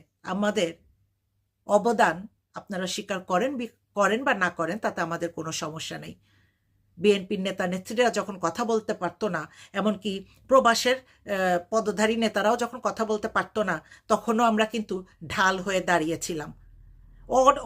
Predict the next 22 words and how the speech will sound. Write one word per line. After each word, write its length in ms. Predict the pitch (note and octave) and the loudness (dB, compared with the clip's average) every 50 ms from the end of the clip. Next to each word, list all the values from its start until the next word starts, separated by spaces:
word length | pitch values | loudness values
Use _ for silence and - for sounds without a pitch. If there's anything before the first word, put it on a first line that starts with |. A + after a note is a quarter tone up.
| A#3+ C#4 | 2 2
অনেক, 200 | C#4+ E4 F4+ F4 - C4 | 2 2 0 -4 0 -2
অনেক, 240 | C#4+ D4 D#4 - - - - - - | 0 0 0 -4 -4 -18 -20 -8 -6
আহ, 460 | G3+ F#3+ F#3 F3+ F3 F3 F3 F#3 F3+ F3+ | -2 0 0 0 0 -4 -6 -6 -4 -2
মানে, 160 | F#3 F#3+ G3+ F#3 F#3 | -2 -2 -2 -6 -8
আহ, 420 | - - - - - G#3 G3 F#3 F3+ G3+ | -12 -16 -20 -14 -6 0 2 4 4 6
রিস্ক 180 | D4+ D4+ - - - | 4 2 2 -4 -2
নিয়ে 140 | C#4 C4 B3 A3+ | 2 4 4 4
আমরা 140 | G#3 G#3 G3 | 4 2 0
কাজ 220 | - - F#3 F3+ - - - | 2 0 -2 -2 -2 -2 -2
করেছিলাম। 460 | F3 E3+ E3 - - F#3 D#3+ D3 D#3 - _ _ _ _ _ _ _ _ _ _ _ _ _ _ - | 0 0 0 -2 -4 -6 -6 -6 -8 -14 _ _ _ _ _ _ _ _ _ _ _ _ _ _ -4
আমি 240 | G#3 A#3 D#4+ G4+ G4+ - A3+ | -2 0 0 0 4 6 6
কাজ 120 | F#3+ - - | 4 4 2
করেছিলাম, 460 | - F#3 E3+ E3 - - F3 E3 D3 - - _ _ _ _ _ - | -6 -4 -6 -4 -6 -4 -4 -4 -4 -6 -14 _ _ _ _ _ -10
এটাও 220 | G3+ - C#4+ C4+ A#3+ | 0 2 4 4 4
আমি 100 | G#3+ G3+ E3+ F#3 | 2 0 0 0
বলতে 200 | F3+ E3 - F3 | -2 -2 -4 -6
পারি, 260 | F3 D#3+ D#3+ D3+ D#3 - _ _ _ _ _ - | -6 -6 -8 -8 -10 -18 _ _ _ _ _ -12
ঠিক 120 | A#3 A3 - | -12 -4 -2
না? 120 | G4+ G4 A#3+ - - - - - _ _ - | 0 0 0 -2 -10 -20 -20 -20 _ _ 0
তো 100 | - G#3 F#3 F3 E3+ - _ _ _ _ _ _ _ _ _ _ _ _ _ _ _ _ _ _ _ _ _ _ - - _ - - - - - - - - - - - - - - - | 2 4 4 4 2 2 _ _ _ _ _ _ _ _ _ _ _ _ _ _ _ _ _ _ _ _ _ _ -20 -20 _ -20 -20 -20 -20 -20 -20 -20 -20 -20 -20 -20 -20 -20 -18 -8
যেই 260 | E3+ G#3+ G#3+ G#3+ G#3+ | 2 4 4 4 4
ছেলেটা 460 | - - A3+ G#3+ A3+ B3+ - D4 | 2 0 0 2 2 2 2 2